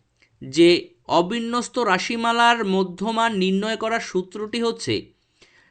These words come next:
যে সংখ্যাটি, যে সংখ্যাগুলো থাকবে সেই সংখ্যাগুলো হয় আমরা ছোটোর থেকে বড় হিসেবে সাজাবো,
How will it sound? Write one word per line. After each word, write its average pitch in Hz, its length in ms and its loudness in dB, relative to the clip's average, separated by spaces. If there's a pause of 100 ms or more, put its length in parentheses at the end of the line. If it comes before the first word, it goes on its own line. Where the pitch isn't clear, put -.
(160)
যে 170 320 4
সংখ্যাটি, 196 760 -4 (240)
যে 175 200 4
সংখ্যাগুলো 202 640 -2
থাকবে 190 600 -6 (680)
সেই 214 340 2
সংখ্যাগুলো 196 760 -2
হয় 165 240 0
আমরা 190 200 -2
ছোটোর 175 300 -4
থেকে 196 240 -4
বড় 147 260 -2
হিসেবে 196 300 -2
সাজাবো, 208 500 -4